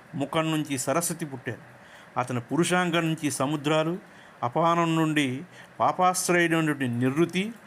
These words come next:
నీడ నుంచి కర్దముడు ఉదయించారు. బ్రహ్మ తాలూకా నాలుగు ముఖాల నుంచి నాలుగు వేదాలు బ-,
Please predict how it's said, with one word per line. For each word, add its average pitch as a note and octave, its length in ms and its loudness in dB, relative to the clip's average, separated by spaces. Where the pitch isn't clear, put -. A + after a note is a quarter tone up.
నీడ D3+ 300 2
నుంచి F3 360 0
కర్దముడు D3 560 0
ఉదయించారు. B2 460 -4
బ్రహ్మ B2+ 360 0
తాలూకా F3+ 460 2
నాలుగు D#3 440 2
ముఖాల F3 420 2
నుంచి E3+ 240 0
నాలుగు D3+ 340 2
వేదాలు D3 460 2
బ-, B2 160 -4